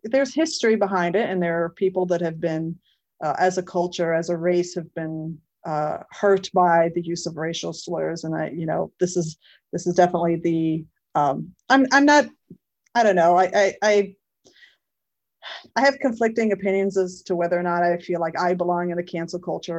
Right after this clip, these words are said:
or if I'm a big cancel culture kind of person, 'cause I do think, uh, people get their consequences as they come due. And it just all, that's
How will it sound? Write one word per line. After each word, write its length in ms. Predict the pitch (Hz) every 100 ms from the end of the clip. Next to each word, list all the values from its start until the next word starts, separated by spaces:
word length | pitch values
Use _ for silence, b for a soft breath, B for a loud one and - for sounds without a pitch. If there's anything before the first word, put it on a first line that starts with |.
| 165
or 60 | 165
if 60 | 160
I'm 160 | 160 165
a 80 |
big 320 | 170 175 170 -
cancel 260 | - 165 175
culture 340 | 175 165 -
kind 220 | 160 165 160
of 80 | -
person, 380 | 170 160 - 170
'cause 160 | 185 180
I 80 |
do 200 | 180 190
think, 320 | 185 180 165 - _ _ _ _
uh, 280 | 160 151 139 - -
people 640 | 220 214 202 196 190 180 -
get 220 | 185 185 180
their 220 | 190 185 185
consequences 1080 | 185 170 170 170 165 160 156 160 165 - -
as 180 | 165
they 160 | 170 165
come 340 | 160 165 160
due. 480 | 156 175 165 156 160 b b b _ -
And 160 | 170
it 100 | 170
just 200 | 170 175
all, 360 | 170 170 165 156
that's 560 | 170 170 175 - - -